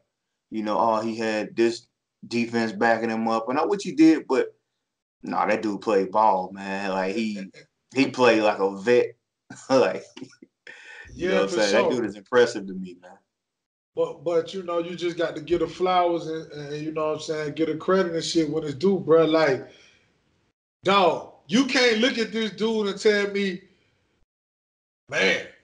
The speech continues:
Speaker 2: like, you know what I'm saying? Like, come on, dog. You know what I'm saying? I don't, I don't care. Everybody saw that. You know what I'm saying? Like, and like you said, this dude was a true freshman, dog.
Speaker 1: Yeah.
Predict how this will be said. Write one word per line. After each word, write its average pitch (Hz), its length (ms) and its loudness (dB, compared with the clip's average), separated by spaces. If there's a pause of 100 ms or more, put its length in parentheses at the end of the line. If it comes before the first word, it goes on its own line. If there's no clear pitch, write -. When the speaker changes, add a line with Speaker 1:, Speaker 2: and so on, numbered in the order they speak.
(140)
Speaker 2:
like, 175 200 2
you 202 60 4
know 208 120 6
what 202 60 4
I'm 196 40 -2
saying? 202 160 4
Like, 170 140 2
come 214 180 -2
on, 160 220 -2
dog. 208 380 0 (360)
You 170 80 -6
know 190 60 0
what 196 80 -2
I'm 175 40 -6
saying? 202 220 0
I - 20 2
don't, 214 140 2
I 190 120 2
don't 208 220 0
care. 196 420 0 (1200)
Everybody 190 580 2
saw 170 280 0
that. 127 380 -6
You 147 80 -12
know 180 140 -2
what 175 80 -4
I'm 175 100 -6
saying? 180 340 2
Like, 165 220 2
and 180 100 -4
like 196 180 0
you 208 60 -6
said, 208 220 0
this 240 100 -2
dude 233 220 -4
was 226 100 -4
a 226 80 -2
true 262 240 -4
freshman, 277 540 -2
dog. 285 400 0 (320)
Speaker 1:
Yeah. 185 140 -16